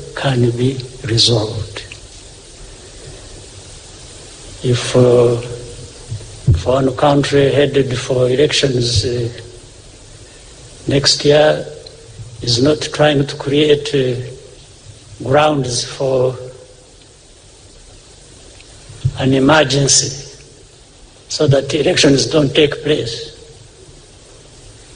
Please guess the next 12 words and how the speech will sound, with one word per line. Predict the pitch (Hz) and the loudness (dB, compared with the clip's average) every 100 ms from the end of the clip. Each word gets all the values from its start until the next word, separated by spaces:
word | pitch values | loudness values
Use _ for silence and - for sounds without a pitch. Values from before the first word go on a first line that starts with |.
| - - - - - - - - - | -20 -20 -20 -20 -20 -20 -20 -6 2
Well, | 285 - 165 | 2 2 2
not | 202 | 2
that | 156 143 143 | 4 2 2
he | 131 135 | 2 4
won | 151 196 190 | 6 6 4
the | 139 | 2
first | 127 226 - 160 | 2 2 2 2
elections, | 202 226 - - 165 - - - - - - - - - - - - - - - - - | 2 4 2 -2 -8 -10 -12 -16 -20 -20 -20 -20 -20 -20 -20 -20 -20 -20 -20 -20 -20 -10
as | 120 127 | -4 2
we | 185 196 | 4 4
know. | 143 - - - - - - - - - - - - - - - - - - | 2 0 -2 -4 -4 -16 -18 -20 -20 -20 -20 -20 -20 -20 -20 -20 -20 -18 -14
So | - - 143 143 - - | -8 0 4 4 2 -2